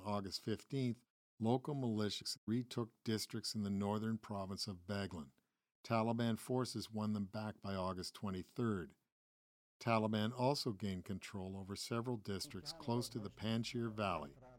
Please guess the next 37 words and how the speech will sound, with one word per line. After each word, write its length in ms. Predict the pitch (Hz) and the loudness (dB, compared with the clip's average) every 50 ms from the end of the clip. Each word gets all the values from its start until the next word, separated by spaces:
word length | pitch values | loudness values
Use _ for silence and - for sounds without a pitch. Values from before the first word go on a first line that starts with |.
| - - - - | -20 -20 -12 -6
where 160 | 110 104 98 | -2 -2 -2
forces 560 | - - - 120 117 120 110 - 113 95 - | -2 -2 0 2 4 4 4 2 0 -2 -2
loyal 380 | - 95 95 104 101 104 107 110 | -2 -2 0 2 2 2 0 0
to 180 | - - 101 - - | -2 -4 -6 -2 0
Ahmad 380 | 98 107 107 110 110 104 98 | 2 2 4 4 2 2 0
Massoud, 560 | 101 98 90 - - - 156 147 127 104 87 - - - - - - - _ - | 0 0 0 0 0 4 4 6 6 6 4 0 -6 -18 -20 -20 -20 -20 _ -4
son 280 | - - 123 120 117 | -2 2 4 4 4
of 120 | 117 101 92 | 4 2 2
the 80 | 107 | 0
late 280 | 98 107 110 120 120 110 | 0 2 0 0 0 0
Mujahideen 720 | 110 110 101 98 101 87 95 98 90 101 104 107 104 95 | 0 0 2 2 0 0 0 0 0 0 2 2 0 0
commander 480 | - 104 98 98 98 101 98 95 92 - - | -2 -2 -2 0 0 0 -2 -2 -4 -6 -4
Ahmad 340 | 104 104 104 101 98 92 90 | -2 0 0 0 -2 -2 -4
Shah 380 | - - - 120 127 127 123 | -4 -2 0 2 2 2 2
Massoud, 500 | 113 90 82 - - - 98 90 82 82 - - - - - - - - - - - | 0 -2 -2 -4 -4 -4 -4 -4 -6 -6 -10 -12 -18 -20 -20 -20 -20 -20 -20 -10 -4
were 120 | 127 113 95 | -2 -2 0
holding 400 | - - 110 101 95 98 95 90 | 0 0 -2 -2 -2 -2 -4 -2
their 200 | 90 90 92 95 | -2 -2 0 0
own, 260 | 104 101 90 78 71 - - - - - - | 0 0 -2 -4 -8 -12 -18 -20 -20 -16 -14
at 100 | - - | -12 -8
least 240 | - 95 - - - | -8 -8 -8 -8 -8
for 140 | 90 82 | -8 -8
a 60 | 76 76 | -8 -6
while. 440 | 78 82 90 98 92 87 82 - - - - - - _ _ _ _ _ _ _ _ - 139 143 - - - - - - - - - - - - - - | -4 -2 0 0 0 0 -4 -6 -10 -18 -20 -20 -20 _ _ _ _ _ _ _ _ -20 -20 -20 -20 -20 -20 -20 -20 -20 -20 -20 -20 -20 -20 -20 -8 -2
But 80 | - 120 | 2 4
in 100 | 123 127 | 4 4
the 80 | 131 123 | 4 2
greater 380 | 120 147 151 156 156 147 131 | 2 2 4 4 4 4 4
scheme 380 | - - - - 165 170 170 139 | 2 2 0 2 2 2 2 2
of 100 | 104 - | 0 -2
things, 460 | - - 98 82 76 73 73 - - _ - _ _ _ - | -4 -6 -6 -6 -6 -6 -8 -10 -12 _ -20 _ _ _ 4
there 140 | 120 123 | 6 8
is 160 | 127 117 107 127 | 8 6 6 4
little 280 | 123 135 139 151 143 | 4 4 4 4 2
sense 420 | - - - 127 107 104 101 - - | 2 2 2 4 2 2 2 0 -2
of 160 | 98 - - | -4 -6 -8
country 560 | - - - 131 113 - - 123 113 113 - | -6 -2 0 0 0 0 0 0 0 0 0